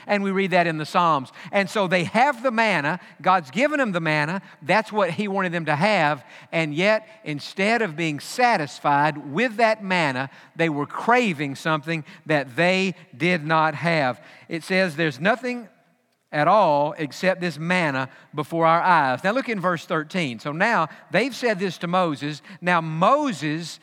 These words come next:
is talking to God, and Moses is completely frustrated with the situation. And in verse thirteen, Moses says,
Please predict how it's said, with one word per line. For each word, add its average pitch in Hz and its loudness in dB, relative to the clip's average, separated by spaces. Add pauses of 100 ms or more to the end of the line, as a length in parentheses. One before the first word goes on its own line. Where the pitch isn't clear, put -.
(220)
is 170 -2
talking 185 0
to 156 -6
God, 147 4
and 139 -4
Moses 160 0
is 131 -8
completely 165 -4
frustrated 156 -2 (300)
with 160 -4
the 147 -8
situation. 170 -2 (240)
And 190 0
in 208 -2
verse 185 0
thirteen, 196 -2 (240)
Moses 185 -2
says, 175 -2